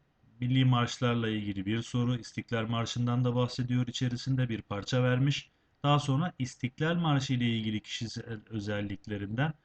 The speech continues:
hangileri ilişkilendirilebilir demiş İstiklal Marşı ile ilgili. Bir numara, Türk'ün bağımsız yaşama azminden doğmuştur. Evet,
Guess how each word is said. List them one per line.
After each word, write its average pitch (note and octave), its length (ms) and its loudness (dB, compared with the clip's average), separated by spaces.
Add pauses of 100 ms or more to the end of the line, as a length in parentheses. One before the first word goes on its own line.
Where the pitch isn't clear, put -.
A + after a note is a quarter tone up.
(340)
hangileri C3 460 2
ilişkilendirilebilir A#2 1500 -2
demiş G2 260 -6
İstiklal G#2+ 460 -4
Marşı G2 400 -4
ile F#2 140 -8
ilgili. F#2+ 500 -4 (1900)
Bir E3+ 160 6
numara, D3 300 4
Türk'ün D3+ 400 2
bağımsız C#3 420 2
yaşama C3+ 400 2
azminden A2+ 480 0
doğmuştur. A2 460 -2
Evet, B2 260 -2